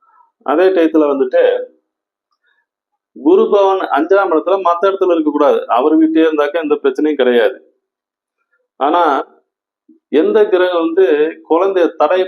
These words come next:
பண்ணும் அப்படின்னு பார்த்தோம் அப்படின்னாக்க, அஞ்சாம் இடத்துல கேது இருந்தா தாமதம், ராகு, கேது இருந்தா தடை பண்ணிடுவாரு, ராகு இருந்தா தாமதமா இருக்கும், ஆனா ஆண் குழந்தையவே கொடுத்துரும். சனி பவன் இருக்காரு அப்படின்னாக்க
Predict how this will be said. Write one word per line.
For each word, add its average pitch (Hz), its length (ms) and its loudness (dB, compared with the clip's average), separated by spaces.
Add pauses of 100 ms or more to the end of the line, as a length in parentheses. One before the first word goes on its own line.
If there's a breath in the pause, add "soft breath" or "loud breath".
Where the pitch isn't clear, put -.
பண்ணும் 139 380 -2
அப்படின்னு 120 380 -4
பார்த்தோம் 117 300 0
அப்படின்னாக்க, 104 460 -4 (920)
அஞ்சாம் 185 440 0
இடத்துல 165 260 0 (140)
கேது 170 340 0
இருந்தா 143 260 0 (420)
தாமதம், 131 460 0 (260)
ராகு, 170 420 2 (460)
கேது 190 300 0
இருந்தா 165 220 2 (120)
தடை 160 260 2
பண்ணிடுவாரு, 127 440 2 (320)
ராகு 180 300 2
இருந்தா 160 240 0 (200)
தாமதமா 175 640 0
இருக்கும், 143 320 -4 (180)
ஆனா 156 140 0 (120)
ஆண் 190 200 -2
குழந்தையவே 156 480 -2
கொடுத்துரும். 120 460 -6 (1120)
சனி 190 300 0
பவன் 196 300 0
இருக்காரு 165 320 0
அப்படின்னாக்க 147 460 -4